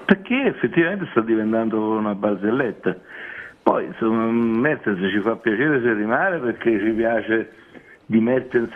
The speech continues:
questo questa furbizia, questo guizzo proprio da napoletano scugnizzo, però in realtà è un professionista e due milioni, due milioni e mezzo netti, sono fratelli di cinque miliardi.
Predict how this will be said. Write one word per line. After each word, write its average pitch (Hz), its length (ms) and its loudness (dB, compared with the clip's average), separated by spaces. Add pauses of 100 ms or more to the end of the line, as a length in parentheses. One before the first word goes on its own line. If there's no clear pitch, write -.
questo 110 800 0 (760)
questa 127 360 0
furbizia, 123 640 0
questo 123 840 2
guizzo 127 600 2
proprio 127 240 2
da 123 100 4
napoletano 117 640 0
scugnizzo, 107 500 0
però 127 160 4
in 156 60 -4
realtà 120 340 0
è - 20 0
un 107 120 -6
professionista 123 1040 0
e 120 220 4
due 151 220 2
milioni, 156 520 0
due 151 220 2
milioni 156 260 0
e 135 60 -2
mezzo 135 540 0 (260)
netti, 110 760 0 (600)
sono 123 260 2
fratelli 127 320 0
di 104 100 -2
cinque 123 320 -2
miliardi. 98 800 -2